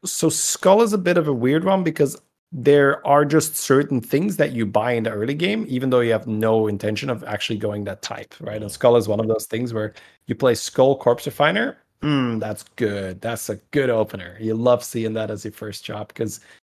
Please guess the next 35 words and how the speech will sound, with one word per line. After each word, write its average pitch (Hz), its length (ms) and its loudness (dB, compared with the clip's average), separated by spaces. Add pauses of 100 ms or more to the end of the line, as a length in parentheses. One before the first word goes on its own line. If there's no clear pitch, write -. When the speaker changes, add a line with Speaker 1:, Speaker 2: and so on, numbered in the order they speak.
(100)
Speaker 1:
that 113 260 0
feeds 113 460 -6
your 113 100 0
Corpse - 260 2
Refiner. 131 600 -2 (220)
It 113 120 -6
makes 113 240 -2
it 110 140 -4
more 101 160 -2
durable 123 360 4
'cause 113 160 -2
the 113 60 0
buff 160 260 4
is - 60 -6
still 127 240 0
plus 123 240 -6
one, 107 140 -4
plus - 180 -10
two, 165 180 -2
which 135 200 -4
Speaker 2:
Yeah. 113 40 2
Speaker 1:
I - 40 2
think 110 200 -2
is 95 120 -6
better 123 260 -2
than 113 140 -2
plus - 180 -10
two, 117 140 -4
plus - 240 -6
one. 113 160 -4
Speaker 2:
Yeah, 98 60 -8
yeah, 87 160 -10
yeah. 69 140 -14 (140)
Speaker 1:
But, 160 220 8
Speaker 2:
Yeah. - 60 -20